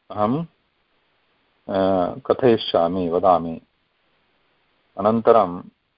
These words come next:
"मृते पितरि ते वीरा किम् अभवत्?" इति वदति, अ, कथाम्।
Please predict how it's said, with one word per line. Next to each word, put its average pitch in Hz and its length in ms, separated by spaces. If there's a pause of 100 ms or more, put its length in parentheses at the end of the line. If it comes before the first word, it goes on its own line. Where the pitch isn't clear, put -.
(1500)
"मृते 117 500
पितरि 143 440
ते 127 300
वीरा 107 760 (260)
किम् 131 180
अभवत्?" 107 500
इति 120 260
वदति, 110 360 (1600)
अ, 87 200
कथाम्। 95 400